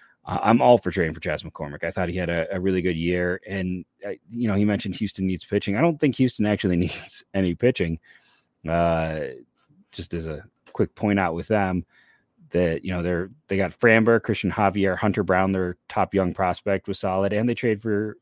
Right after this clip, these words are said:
Verlander. J P France was great as a rookie. Um, I would argue they, they actually have extra pitching to spare. I, they don't have an outfielder who's gonna come up and help in anytime soon. Their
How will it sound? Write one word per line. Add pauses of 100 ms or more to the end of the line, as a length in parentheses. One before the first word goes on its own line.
Verlander.
J
P
France
was
great
as
a
rookie. (580)
Um,
I
would
argue
they, (240)
they
actually
have
extra
pitching
to
spare. (760)
I, (460)
they
don't
have (340)
an
outfielder
who's
gonna
come
up
and
help
in
anytime
soon.
Their